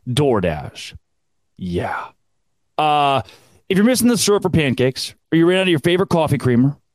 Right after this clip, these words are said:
or, or you're like, "Ah, I needed orange to eat,"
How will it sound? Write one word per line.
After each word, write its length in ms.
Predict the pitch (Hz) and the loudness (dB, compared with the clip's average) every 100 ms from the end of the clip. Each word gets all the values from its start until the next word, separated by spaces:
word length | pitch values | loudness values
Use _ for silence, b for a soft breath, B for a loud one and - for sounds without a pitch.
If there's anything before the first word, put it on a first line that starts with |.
| _ - | _ -2
or, 320 | 190 190 170 | 2 4 2
or 140 | - 180 | 2 2
you're 120 | 170 | 2
like, 140 | 156 170 | 2 2
"Ah, 240 | 185 156 | 2 0
I 100 | 143 | -2
needed 880 | 117 120 127 127 131 139 107 104 123 | 0 2 2 2 0 -2 -4 -10 -4
orange 520 | - 190 147 107 - - | 0 2 2 0 -2 -4
to 140 | 131 | -4
eat," 320 | 107 - - | -4 -8 -14